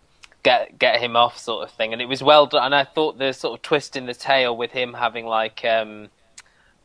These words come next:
you know, mental health problems as well was well, was well done.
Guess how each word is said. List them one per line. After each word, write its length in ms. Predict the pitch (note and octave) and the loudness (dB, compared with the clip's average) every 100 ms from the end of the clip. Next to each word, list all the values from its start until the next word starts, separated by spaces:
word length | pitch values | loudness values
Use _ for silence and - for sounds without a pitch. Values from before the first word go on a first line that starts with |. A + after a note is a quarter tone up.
| _ | _
you 100 | B2 | -6
know, 120 | A#2 A2+ | -4 0
mental 360 | A#2+ B2 A#2 | -2 -2 -4
health 320 | A#2 B2+ A#2+ | 0 0 0
problems 460 | - - G#2 G2+ G2 | -4 -4 -6 -16 -16
as 100 | G#2 | -2
well 240 | A#2 A2+ | 2 2
was 180 | G2+ - | 0 -6
well, 360 | A2 G#2 G2+ G2 | -2 -2 -4 -12
was 240 | F#2+ A2 | -12 -8
well 240 | A2+ G#2 G2+ | 0 0 0
done. 300 | G2+ F#2+ | -6 -10